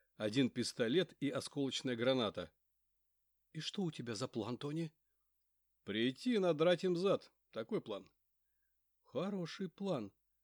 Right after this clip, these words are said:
Но ты сказал, что при них будет оружие. А у нас что будет с собой?» «У нас с собой будут мозги и эффект неожиданности». На часах было без пяти двенадцать.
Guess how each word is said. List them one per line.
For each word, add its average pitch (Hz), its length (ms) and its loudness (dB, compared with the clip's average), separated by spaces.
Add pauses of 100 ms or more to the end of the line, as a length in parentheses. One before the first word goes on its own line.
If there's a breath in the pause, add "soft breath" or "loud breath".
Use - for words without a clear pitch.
(340 loud breath)
Но 170 100 2
ты 202 100 0
сказал, 180 360 2
что - 180 -2
при 165 160 0
них 170 160 0
будет 165 280 2
оружие. 131 460 2 (380)
А 123 120 -10
у 196 120 0
нас 190 180 2
что - 200 0
будет 151 280 -2
с - 40 -6
собой?» 139 380 0 (880)
«У - 100 -8
нас 143 280 -2
с - 60 -4
собой 143 360 2
будут 131 360 -2
мозги 117 520 -4
и 113 280 -4
эффект 175 380 -4
неожиданности». 120 800 -4 (1300)
На 110 180 0
часах 143 520 -4
было 131 240 -2
без 107 160 -8
пяти - 260 -8
двенадцать. 104 640 -8